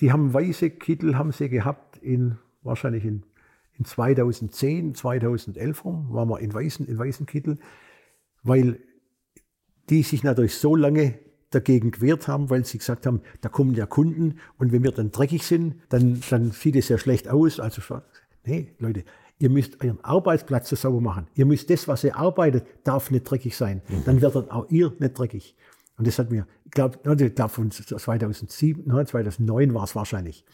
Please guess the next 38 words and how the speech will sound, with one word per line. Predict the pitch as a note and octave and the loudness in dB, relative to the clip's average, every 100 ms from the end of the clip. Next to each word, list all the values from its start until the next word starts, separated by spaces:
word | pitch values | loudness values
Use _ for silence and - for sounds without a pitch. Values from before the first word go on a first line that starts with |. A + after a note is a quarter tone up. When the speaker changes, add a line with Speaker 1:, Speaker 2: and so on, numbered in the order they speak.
| - - - - _ | -20 -20 -20 -20 _
Speaker 1:
So | - - E3+ | -4 4 6
lange | D#3 E3 | 6 4
hat | C#3+ D3 | 2 2
mir | B2+ | 2
das | B2 - | 2 2
ge-, | A#2+ | -2
gedauert | - B2+ C3 D3 - | 0 2 4 4 2
von, | A#2+ G#2 | 2 2
von | A2+ G2+ | 0 0
Gaten, | C3 D#3 D#3+ D#3+ D3 | 4 4 4 0 0
bis | C#3 - | -4 -2
wir | |
da | A2+ G2+ | 0 0
reingekommen | C3+ D#3 D3+ | 0 2 0
sind, | C#3 C#3 B2 - _ _ | 2 2 0 -6 _ _
bis | C#3 C3 | 0 2
ich | B2 | -2
zu | - | -2
weißen | A2+ B2 - | 0 0 0
Hemden | A2 B2+ B2 | -4 -4 -4
kam. | G#2+ F#2+ - _ _ | -4 -4 -8 _ _
Bis | F#3 - | 0 4
die | C#3 | 4
nicht | D#3 F#3+ | 4 2
mehr | E3+ D3+ C3+ - - | 4 2 2 -4 -4
am | C#3 | 2
Morgen | B2+ C#3 D#3+ | 4 6 2
zum | D3 C3+ | 2 2
Neuen | C3+ D#3 E3 B2 - - | 4 4 4 2 -6 -2
den | A#2+ | 0
Anzug | C3+ E3+ F3+ C3+ | 2 2 2 2
wechseln | D#3 - D3+ | 0 2 4
mussten, | D3+ - C3+ | 4 2 2
weil | B2+ | 2
der | A#2 | 2
dreckig | A#2 C#3+ D#3+ | 2 0 0
war, | C3+ D3 | 0 -2
sondern | - B2 A2+ | 0 2 0